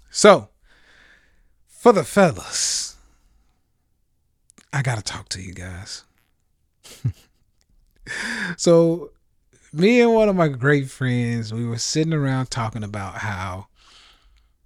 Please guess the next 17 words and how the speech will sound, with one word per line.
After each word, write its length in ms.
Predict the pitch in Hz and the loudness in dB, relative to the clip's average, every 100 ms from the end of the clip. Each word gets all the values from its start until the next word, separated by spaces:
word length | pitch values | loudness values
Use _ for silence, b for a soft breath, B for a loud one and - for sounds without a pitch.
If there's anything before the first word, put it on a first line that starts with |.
| _ _ _ - | _ _ _ -6
men 580 | 123 147 160 156 147 123 | 0 2 2 2 0 -2
need 220 | 127 120 | -4 -4
to 80 | 113 | -8
stop 300 | - 117 87 | -6 -8 -6
chasing 640 | - 117 107 101 92 98 _ _ _ | -6 -6 -6 -8 -10 -18 _ _ _
tail, 480 | - 117 85 - - _ - _ _ _ _ - - | -10 -8 -10 -18 -20 _ -20 _ _ _ _ -20 -14
right? 360 | 117 127 - _ _ _ _ - | -8 -8 -10 _ _ _ _ -8
Now, 80 | 180 | -2
we've 140 | 220 190 | -2 2
heard 200 | 165 151 | 2 2
this 180 | 143 | -2
in 100 | 147 | -2
rap 220 | 101 101 - | -6 -8 -10
songs, 360 | 98 98 87 | -12 -14 -16
right? 280 | 104 113 110 - | -14 -12 -12 -10
You 80 | 117 | -10
know, 240 | 101 | -10